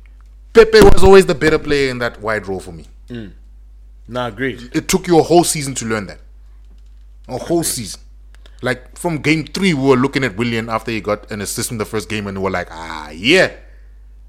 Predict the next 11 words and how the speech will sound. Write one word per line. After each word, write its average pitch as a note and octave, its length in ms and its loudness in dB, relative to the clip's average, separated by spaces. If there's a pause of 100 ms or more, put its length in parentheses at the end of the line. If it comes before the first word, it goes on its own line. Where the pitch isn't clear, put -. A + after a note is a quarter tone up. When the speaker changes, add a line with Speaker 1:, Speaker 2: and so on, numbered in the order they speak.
(220)
Speaker 1:
But A#2+ 200 -8
Arteta, D3 540 -2 (840)
thirty-eight C#3+ 420 -4
games C#3 240 -6
later, B2 200 -8
'cause G#2 200 -10
when B2 160 -8
you C3 60 -8
look D#3 180 -6
at C#3+ 160 -6
Pepe, B2 340 -4